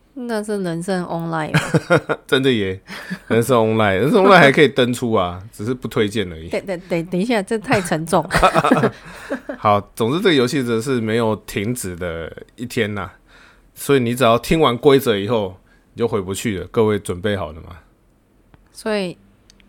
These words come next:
Speaker 1: 准备要开始了。
Speaker 2: 对。
Speaker 1: Get start。
Speaker 2: 还没有，要讲完那个游戏规则就开始咯。
Speaker 1: 哦，还没。
Speaker 2: 好，再来。第二个规则，最主要规则是，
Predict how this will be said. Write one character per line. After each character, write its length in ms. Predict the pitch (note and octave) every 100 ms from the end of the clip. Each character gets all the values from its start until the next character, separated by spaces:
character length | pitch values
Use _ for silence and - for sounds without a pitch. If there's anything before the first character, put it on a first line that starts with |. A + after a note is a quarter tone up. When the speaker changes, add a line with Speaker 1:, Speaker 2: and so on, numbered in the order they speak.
| F#3+
Speaker 1:
准 220 | F#3+ F3+
备 160 | F3+ G3+
要 180 | G3 F3
开 240 | F#3+ F3
始 140 | F3
了。 180 | D3 C#3+ - _ _ _
Speaker 2:
对。 240 | - F2 D2+ _ _
Speaker 1:
Get 120 | G#3
start。 640 | G#3 - - - - - - - -
Speaker 2:
还 240 | G#2+ G2
没 100 | A2
有， 220 | A2 A2
要 120 | A#2+ A2 -
讲 180 | - G2+
完 320 | G2+ G#2 A#2 - - - -
那 120 | A#2+
个 140 | A2
游 120 | G#2+
戏 140 | A2 B2+
规 140 | B2
则 80 | G#2+
就 40 |
开 180 | A2 A2
始 140 | G2+ F2
咯。 220 | D#2+ F2 G2
Speaker 1:
哦， 220 | D#3+ -
还 140 | D#3+
没。 80 | D#3+
Speaker 2:
好， 100 | A2
再 160 | B2 D3+
来。 380 | A#2 A2 A2+ - _ _ _ _ _ _ _ _ _ _ _ _ _ _ -
第 160 | G3+
二 60 | G3
个 100 | E3
规 160 | D#3 D#3
则， 300 | A#2 G#2 G#2+ - -
最 140 | D#3+
主 120 | C#3
要 140 | B2 B2
规 160 | A#2
则 160 | G#2+ G2
是， 300 | A2 G2+